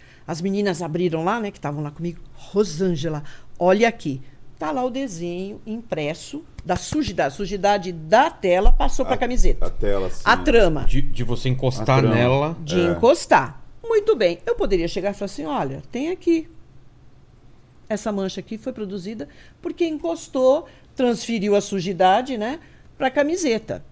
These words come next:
Speaker 1: Mas só isso não basta. Porque ele podia falar, "É, eu
Speaker 2: É.
Speaker 1: encostei."
Speaker 2: Eu olhei lá pra baixo.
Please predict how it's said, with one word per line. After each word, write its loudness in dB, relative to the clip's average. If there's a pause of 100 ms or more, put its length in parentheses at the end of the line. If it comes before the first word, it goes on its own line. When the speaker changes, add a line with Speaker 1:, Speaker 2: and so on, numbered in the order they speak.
Speaker 1:
Mas -6
só -4
isso -6
não -4
basta. -8 (180)
Porque -2
ele 2
podia 0
falar, 0 (160)
"É, -6 (180)
eu 4
Speaker 2:
É. 0
Speaker 1:
encostei." 0
Speaker 2:
Eu 4
olhei 4
lá 2
pra -2
baixo. 0